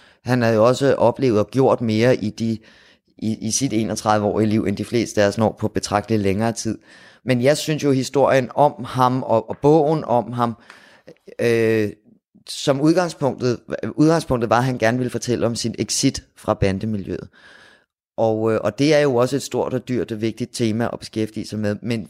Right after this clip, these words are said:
faktisk i løbet af mit samarbejde med Nedim, blev jeg mere og mere optaget af at fokusere ikke så meget på exit, som på entry. Altså det, der kommer efter exiten. Fordi et er at forlade noget,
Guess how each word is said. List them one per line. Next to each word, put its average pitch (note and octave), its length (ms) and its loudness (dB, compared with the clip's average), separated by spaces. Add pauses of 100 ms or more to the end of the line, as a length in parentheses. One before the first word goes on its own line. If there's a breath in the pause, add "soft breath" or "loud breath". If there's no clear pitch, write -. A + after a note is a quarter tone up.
faktisk C3+ 380 -2
i A#2+ 60 -6
løbet E3 400 2
af C3+ 120 4
mit A#2 140 -6
samarbejde A2 640 -4
med G#2+ 80 -6
Nedim, G#2+ 340 -4 (800 soft breath)
blev B2+ 180 2
jeg A#2+ 180 2
mere C#3+ 360 2
og B2 120 -2
mere B2 260 2
optaget A2+ 720 0
af A2 380 0 (220 soft breath)
at G#2+ 80 0
fokusere A#2 520 -2
ikke C3 200 0
så B2 120 -2
meget A2 240 2
på - 140 0
exit, C#3 480 0 (420 soft breath)
som A#2+ 380 -2
på G#2+ 260 -4 (340)
entry. C3 380 0 (460)
Altså B2 160 -2
det, B2 180 -2
der C#3 60 2
kommer A#2+ 280 -2 (140)
efter C3+ 300 0 (100)
exiten. G2 420 -12 (1300 soft breath)
Fordi B2+ 400 0
et E3 100 2
er B2+ 140 6
at C3 60 2
forlade B2+ 520 2
noget, A2+ 400 2